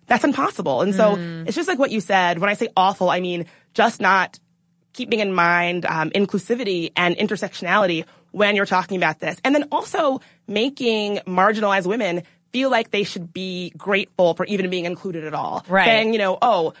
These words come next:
Speaker 1: the fact that you were even invited into this scene, it doesn't matter if we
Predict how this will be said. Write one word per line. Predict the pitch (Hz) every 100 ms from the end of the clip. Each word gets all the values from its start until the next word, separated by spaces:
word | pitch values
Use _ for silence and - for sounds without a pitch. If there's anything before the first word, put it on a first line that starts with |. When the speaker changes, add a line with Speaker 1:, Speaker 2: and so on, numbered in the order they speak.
| _
Speaker 1:
the | 214
fact | 233 254
that |
you | 240
were | 226
even | 226 208
invited | 190 175 190 196 185
into | 180
this | 165 160
scene, | - 208 175 156
it | -
doesn't | 226 226
matter | 190 190 196
if | 175 -
we | 175 165